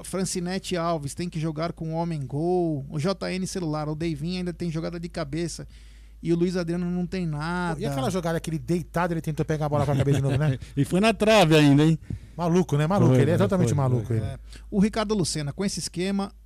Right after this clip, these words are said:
Speaker 1: o Veiga está muito atrás. Ele volta pra fazer a saída, porém perdemos na criação mais à frente e o arremate dele de fora da área. É isso aí, só isso que nós falamos.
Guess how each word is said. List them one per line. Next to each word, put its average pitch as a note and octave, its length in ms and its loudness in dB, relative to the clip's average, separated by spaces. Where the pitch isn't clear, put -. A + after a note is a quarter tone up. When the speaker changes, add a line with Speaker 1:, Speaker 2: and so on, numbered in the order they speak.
Speaker 1:
o G#3 160 -2
Veiga E3 380 -2
está E3+ 240 -4
muito F3 280 -4
atrás. D3+ 520 -6
Ele D3 200 -8
volta D3+ 300 -6
pra D#3+ 120 -8
fazer D3 300 -8
a D3 40 -8
saída, D#3+ 400 -6
porém E3 260 -6
perdemos D#3+ 420 -6
na D#3+ 120 -6
criação D#3+ 420 -6
mais D#3+ 200 -4
à D#3+ 80 -4
frente E3+ 300 -8
e F#3 60 -2
o F3+ 40 -2
arremate D#3 440 -6
dele D#3 240 -4
de D#3+ 80 -6
fora F3 280 -6
da G3+ 100 -8
área. E3+ 200 -8
É G3+ 100 -8
isso G#3 180 -8
aí, F#3+ 80 -6
só C4+ 200 -4
isso B3+ 160 -2
que E3+ 80 -10
nós D#3 120 -6
falamos. B2+ 320 -12